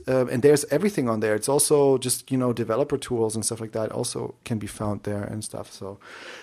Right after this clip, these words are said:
um, yeah, and it's, it's pretty well made. And so why I'm bringing this up is because they have a new thing that's called Product Hunt's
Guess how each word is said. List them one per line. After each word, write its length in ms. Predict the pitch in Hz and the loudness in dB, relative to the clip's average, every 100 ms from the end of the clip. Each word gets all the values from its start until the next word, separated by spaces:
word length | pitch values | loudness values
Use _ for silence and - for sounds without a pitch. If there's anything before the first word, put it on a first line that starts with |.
| - | -6
um, 680 | - 117 110 101 98 98 107 - _ | 0 2 2 -2 -4 -4 -8 -14 _
yeah, 240 | - 165 143 | 0 2 4
and 100 | 120 | 4
it's, 240 | 127 - - | 2 2 -4
it's 200 | - - | -4 -4
pretty 220 | - 156 | -2 0
well 180 | 131 120 | 2 2
made. 340 | 107 104 107 - | 2 2 2 2
And 200 | 120 117 | 2 6
so 360 | 160 160 - - _ _ _ _ | 6 6 2 -6 _ _ _ _
why 260 | 117 135 170 | 4 8 10
I'm 100 | 156 | 8
bringing 240 | 151 139 | 6 6
this 140 | 127 | 2
up 240 | 147 214 139 | 4 4 2
is 80 | 135 | -2
because 360 | 135 156 151 | 2 4 4
they 100 | 143 | 4
have 420 | 123 143 139 135 | 4 4 4 2
a 80 | - | -2
new 180 | 123 151 | 0 0
thing 300 | 151 139 139 | 2 2 4
that's 160 | 131 - | 2 0
called 380 | - 117 117 113 | 2 4 2 2
Product 260 | 123 127 | -2 0
Hunt's 460 | 131 117 110 - | -2 -2 -2 -6